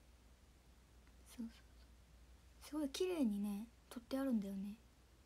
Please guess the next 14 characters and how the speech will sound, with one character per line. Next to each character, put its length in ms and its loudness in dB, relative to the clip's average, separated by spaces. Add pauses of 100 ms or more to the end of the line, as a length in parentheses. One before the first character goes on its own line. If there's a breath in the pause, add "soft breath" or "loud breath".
(500)
ほ 60 -20
ん 40 -18
と 100 -18
几 120 -12
帳 120 -8
面。 80 -6 (3250)
ほ 60 -2
ん 60 0
と 160 -12
几 120 -14
帳 180 -6
面 180 2
だ 100 -4
な。 300 -4